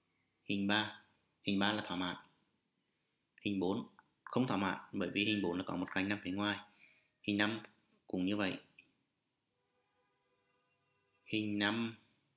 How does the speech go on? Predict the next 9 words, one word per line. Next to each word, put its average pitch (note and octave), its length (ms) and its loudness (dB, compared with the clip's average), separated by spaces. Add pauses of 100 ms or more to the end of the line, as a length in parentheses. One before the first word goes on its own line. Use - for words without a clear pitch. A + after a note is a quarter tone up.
(2750)
là G2 220 2
đỉnh G2+ 300 0 (320)
của - 120 -2
góc A2+ 200 2
không A#2 180 2
nằm G#2+ 140 2
trên A2 80 0
đường G#2+ 120 -2
tròn. G#2 220 0